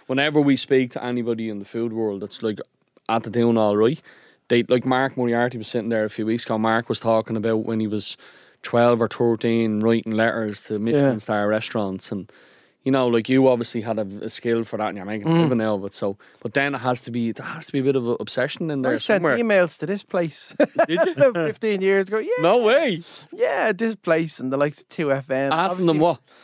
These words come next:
Speaker 2: "Oh, could you check out my impressions, see if," you know, uh, look
Speaker 1: And where
Speaker 2: at
Speaker 1: was your first break then?
Speaker 2: My first break, um,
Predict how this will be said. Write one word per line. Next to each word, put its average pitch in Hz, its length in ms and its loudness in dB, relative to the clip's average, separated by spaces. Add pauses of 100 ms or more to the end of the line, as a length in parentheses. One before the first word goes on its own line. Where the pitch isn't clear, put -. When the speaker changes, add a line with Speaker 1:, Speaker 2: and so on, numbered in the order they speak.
(440)
Speaker 2:
"Oh, 262 340 4
could 202 140 -6
you 202 80 -4
check - 280 -6
out 196 200 -2
my 190 140 -2
impressions, 165 600 -4
see 151 220 -6
if," 135 80 -10
you 156 140 -2
know, 160 260 2 (600)
uh, 156 260 6 (420)
look 254 180 2
Speaker 1:
And 147 80 2
where 156 120 6
Speaker 2:
at 175 60 4
Speaker 1:
was 160 80 -2
your 160 120 0
first 151 340 4
break 135 320 4
then? - 120 -4 (1500)
Speaker 2:
My 196 120 2
first 254 480 0
break, 190 460 2 (580)
um, 165 540 0